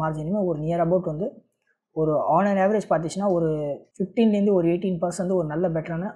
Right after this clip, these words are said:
ஆப்பரேட்டிங் ப்ராஃபிட் மார்ஜினுமே பார்க்க முடியுது. இதுவுமே நல்ல ஒரு பெட்டரான பாசிட்டிவான சைன். ஸ்டாக் தி பி இ மே இங்க ட்வென்டி நைன் மல்டிபிள்ல ட்ரேட் ஆயிட்டு இருக்கு. ஏன்னா அதே சேம் டைம் இண்டஸ்ட்ரி பி இ almost வந்து இங்க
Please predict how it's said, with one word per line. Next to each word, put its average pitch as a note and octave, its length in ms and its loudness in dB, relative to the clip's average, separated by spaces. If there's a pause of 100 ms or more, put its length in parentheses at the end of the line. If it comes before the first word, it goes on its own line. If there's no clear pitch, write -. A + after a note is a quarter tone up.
ஆப்பரேட்டிங் F3+ 460 -4
ப்ராஃபிட் E3+ 280 -2
மார்ஜினுமே D#3+ 320 -2
பார்க்க C#3+ 260 -4
முடியுது. C3 360 -6
இதுவுமே F3+ 280 2
நல்ல E3+ 200 -2
ஒரு D#3+ 120 -2
பெட்டரான D3+ 400 -4 (480)
பாசிட்டிவான E3+ 600 4
சைன். A3 420 0
ஸ்டாக் G#3+ 360 4
தி G#3+ 60 2
பி G#3 320 0
இ F#3 40 2
மே G#3 100 2
இங்க F3 120 0
ட்வென்டி F#3 500 0
நைன் G3 100 0
மல்டிபிள்ல F3 420 0
ட்ரேட் D3+ 240 -2
ஆயிட்டு C3+ 120 -2
இருக்கு. F3+ 380 -6
ஏன்னா E3 100 -4
அதே E3+ 280 -2 (100)
சேம் F#3 180 0
டைம் E3+ 300 -4
இண்டஸ்ட்ரி F#3+ 440 -2
பி F#3+ 220 2
இ F3 40 4
almost D#3+ 320 -4
வந்து D#3+ 180 -4
இங்க D#3+ 320 -6